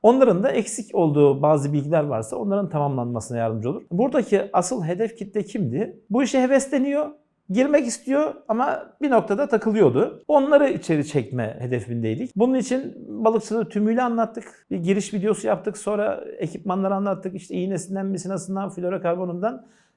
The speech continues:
sahte balığına, hazır takımına kadar. Ondan sonra bu periyodu bitirdik. Daha sonrasında balık tutma sahasına ineceğiz. Kimi zaman gene böyle stüdyo çekimlerimiz olacak. Sadece spesifik spin konusunu anlatacağız. L R F konusunu anlatacağız. Biraz daha detaya gireceğiz.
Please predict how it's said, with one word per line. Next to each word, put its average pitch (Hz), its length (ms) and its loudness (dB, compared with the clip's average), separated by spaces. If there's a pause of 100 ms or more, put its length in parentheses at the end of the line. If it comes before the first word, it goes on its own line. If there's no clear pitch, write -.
(100)
sahte 202 420 2
balığına, 135 280 2
hazır 165 240 0
takımına 123 440 -4
kadar. 170 500 -8
Ondan 240 340 2
sonra 247 540 2
bu 240 200 -6
periyodu 214 420 6
bitirdik. 226 560 -2 (180)
Daha 226 200 4
sonrasında 285 760 2 (480)
balık 156 320 4
tutma 254 380 0
sahasına 220 420 0
ineceğiz. 226 560 0 (200)
Kimi 247 180 4
zaman 262 280 4
gene 247 240 2
böyle 247 180 2
stüdyo 240 360 -2
çekimlerimiz 240 580 0
olacak. 240 360 2 (220)
Sadece 254 520 4
spesifik - 540 -4
spin 240 300 -2
konusunu 147 340 2
anlatacağız. 170 440 -4
L 147 140 2
R 160 80 0
F 175 140 -6
konusunu 180 320 -8
anlatacağız. 180 480 -8 (160)
Biraz 277 240 6
daha 269 180 4
detaya 208 260 4
gireceğiz. 135 300 -2